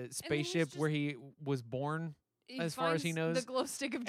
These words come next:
Speaker 2: then he just
Speaker 1: destiny. <laughs>
Speaker 2: launches it into the Arctic.
Speaker 1: He just throws
Speaker 2: He
Speaker 1: it.
Speaker 2: just throws it at Santa Claus,
Speaker 1: It'd
Speaker 2: like,
Speaker 1: be one
Speaker 2: hoping
Speaker 1: thing
Speaker 2: that it
Speaker 1: if,
Speaker 2: hits
Speaker 1: like,
Speaker 2: something.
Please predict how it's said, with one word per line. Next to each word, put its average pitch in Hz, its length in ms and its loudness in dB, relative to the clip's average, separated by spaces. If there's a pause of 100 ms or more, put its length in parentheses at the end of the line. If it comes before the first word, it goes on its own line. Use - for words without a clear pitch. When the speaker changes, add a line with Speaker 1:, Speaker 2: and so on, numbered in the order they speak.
Speaker 2:
then 202 100 6
he 214 80 4
just 151 220 6
Speaker 1:
destiny. - 540 -4
<laughs> - 20 -10
Speaker 2:
launches 160 560 4
it 143 160 2
into 143 320 0
the 131 140 2
Arctic. 117 420 -4
Speaker 1:
He - 60 -6
just 719 180 -4
throws - 100 -18 (520)
Speaker 2:
He 185 80 8
Speaker 1:
it. 180 60 6
Speaker 2:
just 196 220 4
throws 165 300 8
it 165 80 4
at 147 100 0
Santa 139 300 0
Claus, 113 440 -2
Speaker 1:
It'd 392 140 4
Speaker 2:
like, - 20 -2 (140)
Speaker 1:
be 403 60 2
one 427 100 4
Speaker 2:
hoping 415 320 8
Speaker 1:
thing - 80 -2
Speaker 2:
that - 80 2
it 330 40 4
Speaker 1:
if, 320 80 0
Speaker 2:
hits - 100 -2
Speaker 1:
like, 285 160 2
Speaker 2:
something. - 340 -10